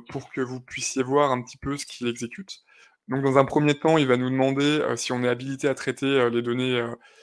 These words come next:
les données, puisque, euh, on peut imaginer qu'il y a des données personnelles dans ce, dans ce fichier, euh, data point C S V. Donc, on répond oui. Il nous dit : « Bonjour boss »,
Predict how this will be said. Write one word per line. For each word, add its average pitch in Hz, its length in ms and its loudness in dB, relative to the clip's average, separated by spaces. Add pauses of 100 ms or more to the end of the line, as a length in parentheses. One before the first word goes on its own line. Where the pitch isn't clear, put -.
(140)
les 123 160 0
données, 131 240 -2
puisque, - 260 -6
euh, 120 220 2
on - 640 -16
peut 123 100 -4
imaginer 120 380 -4
qu'il - 100 -12
y - 20 0
a 117 40 -2
des 117 100 -2
données 120 200 -2
personnelles 123 480 -4
dans 117 100 -6
ce, 117 320 -2
dans 117 140 -4
ce 117 280 -8
fichier, 123 460 -4
euh, 120 140 -4 (260)
data 123 260 -4
point 120 180 -10
C 117 180 -4
S 113 100 -6
V. 151 140 -6 (460)
Donc, 120 140 -14
on 127 60 2
répond 131 260 -4
oui. 175 340 -6 (880)
Il 135 80 -8
nous 131 80 -4
dit : « 131 140 -8
Bonjour 143 300 2
boss », 147 500 4